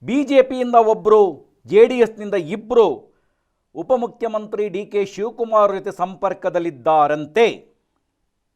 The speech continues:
ಇದನ್ನ ನಾವು ಹೇಳ್ತಾ ಇಲ್ಲ, ಯಶವಂತಪುರ ವಿಧಾನಸಭಾ ಕ್ಷೇತ್ರದ ಜನಪ್ರಿಯ ಶಾಸಕ,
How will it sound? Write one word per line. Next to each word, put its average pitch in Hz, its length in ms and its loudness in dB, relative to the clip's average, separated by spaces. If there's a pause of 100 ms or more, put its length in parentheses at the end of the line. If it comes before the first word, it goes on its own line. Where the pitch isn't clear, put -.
(320)
ಇದನ್ನ 151 260 -12
ನಾವು 147 320 0
ಹೇಳ್ತಾ 156 340 -6
ಇಲ್ಲ, 123 160 -8 (680)
ಯಶವಂತಪುರ 233 680 -6
ವಿಧಾನಸಭಾ 208 600 0
ಕ್ಷೇತ್ರದ 196 560 -8
ಜನಪ್ರಿಯ 185 560 -6
ಶಾಸಕ, 175 600 -8